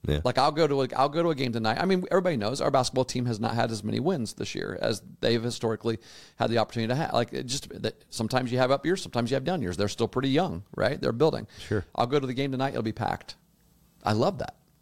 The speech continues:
Speaker 2: I love that. I love the fact that, that, that y-, y-, we're here because we're here. Yeah, we, we play to win. We coach to win. We train to win. But we're here whether you win or lose.
Speaker 1: Sure.
Speaker 2: That's a community thing that
Speaker 1: Yeah.
Speaker 2: is built because they're used to s-,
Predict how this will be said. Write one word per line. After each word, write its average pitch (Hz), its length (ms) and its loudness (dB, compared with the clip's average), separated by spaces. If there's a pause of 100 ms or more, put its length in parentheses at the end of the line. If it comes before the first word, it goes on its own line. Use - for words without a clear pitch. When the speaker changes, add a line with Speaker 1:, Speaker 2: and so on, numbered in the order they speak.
(300)
Speaker 2:
I - 40 0
love 151 200 -2
that. - 220 -16 (180)
I 120 60 -2
love 147 180 2
the 151 60 -2
fact 139 240 -4
that, 113 160 -6
that, - 180 -4
that 113 180 0
y-, 120 140 -12 (160)
y-, - 20 -2
we're 120 200 4
here 110 200 -2
because 127 320 0
we're 107 180 -4
here. 143 480 0 (340)
Yeah, 147 180 4
we, 160 240 0
we 131 140 -2
play 127 200 2
to 107 80 0
win. 101 320 -4
We 110 120 0
coach - 260 2
to 104 100 -2
win. 101 280 0 (160)
We 117 120 0
train 110 300 2
to 98 60 2
win. 95 280 -4 (480)
But 113 200 2
we're 110 100 2
here 110 420 2
whether 113 220 4
you 104 120 2
win 110 140 2
or 95 80 -4
lose. - 340 -6 (320)
Speaker 1:
Sure. 80 360 2
Speaker 2:
That's 110 200 2
a 127 60 -4
community 110 500 -4
thing 98 320 -6 (160)
that 80 200 2
Speaker 1:
Yeah. 92 60 0
Speaker 2:
is 92 120 -2
built 101 560 2 (360)
because 113 340 0
they're 104 160 2
used 123 380 0
to 104 40 -6
s-, - 160 -6